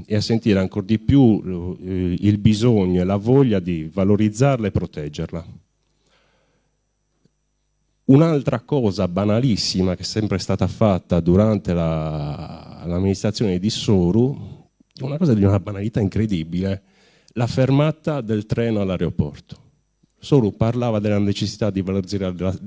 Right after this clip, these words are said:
valorizzare la Sardegna anche sotto il profilo del turismo. Ecco, vi posso assicurare che quella fermata è utilizzata da tantissimi turisti e da tantissimi studenti che magari studiano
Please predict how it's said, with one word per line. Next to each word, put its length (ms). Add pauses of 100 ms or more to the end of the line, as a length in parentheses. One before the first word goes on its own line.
valorizzare 560
la 100
Sardegna 640
anche 200
sotto 220
il 80
profilo 420
del 240
turismo. 680 (1500)
Ecco, 240
vi 140
posso 180
assicurare 540
che 160
quella 240
fermata 680
è 160 (440)
utilizzata 720
da 100
tantissimi 680
turisti 640 (540)
e 120
da 140
tantissimi 640
studenti 680
che 120
magari 1000
studiano 720